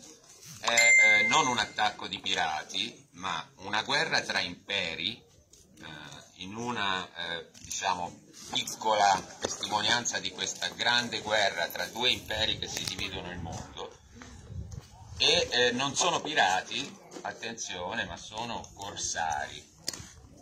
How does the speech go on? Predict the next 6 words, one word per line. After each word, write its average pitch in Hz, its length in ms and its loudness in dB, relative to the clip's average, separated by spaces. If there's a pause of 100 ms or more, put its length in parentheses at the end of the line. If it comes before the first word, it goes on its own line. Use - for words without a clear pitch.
(400)
Questi 151 320 0
corsari 143 960 6
si 117 180 -8
differenziano 117 760 0
dai 101 160 -2
pirati 113 720 0